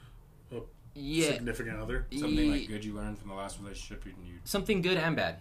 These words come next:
Speaker 2: That, that, so, so, like, the good and bad. Like, something that you recognize in yourself that you're like, "Oh, I see that from my last relationship.
Speaker 3: Oh,
Speaker 2: I'm gonna
Speaker 3: okay.
Speaker 2: make it so, like, I,"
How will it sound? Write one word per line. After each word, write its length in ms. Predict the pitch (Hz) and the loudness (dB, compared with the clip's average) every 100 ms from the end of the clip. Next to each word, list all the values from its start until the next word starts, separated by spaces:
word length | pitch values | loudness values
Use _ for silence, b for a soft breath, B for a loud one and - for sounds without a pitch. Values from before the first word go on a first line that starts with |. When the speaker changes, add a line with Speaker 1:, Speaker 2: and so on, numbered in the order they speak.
| - | -4
Speaker 2:
That, 400 | 117 117 120 90 | 0 2 2 0
that, 120 | 117 | -2
so, 220 | - 120 | 0 2
so, 140 | 113 113 | 0 0
like, 160 | 113 | 0
the 60 | 113 | 0
good 160 | 123 117 | 0 2
and 120 | 110 | 2
bad. 260 | 92 90 | 2 0
Like, 100 | 95 | -4
something 320 | - 123 120 113 | -2 -2 2 0
that 100 | 98 | 0
you 100 | 107 | 0
recognize 480 | 107 - 110 98 98 | -2 -2 -4 -4 -2
in 80 | |
yourself 480 | 95 90 104 95 90 | -4 -2 0 0 0
that 180 | 95 87 | -2 -2
you're 140 | 92 | 0
like, 200 | 92 90 - | 0 -2 -2
"Oh, 180 | 98 92 | 0 0
I 120 | 92 | 0
see 240 | - 98 | -2 -2
that 260 | 87 87 - | -2 -2 -2
from 100 | 90 | -4
my 80 | 82 | -2
last 260 | 85 85 | -2 -4
relationship. 420 | 85 85 82 - 87 | -6 -6 -6 -4 -4
Speaker 3:
Oh, 40 | |
Speaker 2:
I'm 80 | 92 | -2
gonna 140 | 95 90 | -2 -2
Speaker 3:
okay. 60 | |
Speaker 2:
make 200 | 98 95 | 0 -2
it 120 | 92 92 | -2 -4
so, 120 | 90 | -4
like, 220 | 85 82 - | -4 -6 -6
I," 160 | 90 | -6